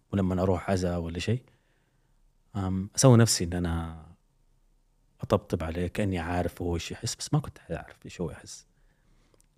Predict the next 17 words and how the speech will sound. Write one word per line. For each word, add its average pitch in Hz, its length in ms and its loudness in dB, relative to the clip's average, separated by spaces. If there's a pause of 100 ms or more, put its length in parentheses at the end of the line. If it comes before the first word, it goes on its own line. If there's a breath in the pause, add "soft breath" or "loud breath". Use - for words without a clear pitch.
بس - 100 -6
لما 92 180 4
صار 139 260 8
لي، 127 180 6 (2500)
آه، 85 460 -4 (840)
صرت - 240 2
أعرف، 107 280 6 (160)
آه، 82 240 -8 (720)
هذا 104 120 -4
الشخص - 540 -4 (120)
إيش - 120 -20
حاسس - 420 -6
أو 104 120 0
إيش 98 180 -2
ممكن 98 280 0
يكون 87 220 -6
حاسس. - 460 -16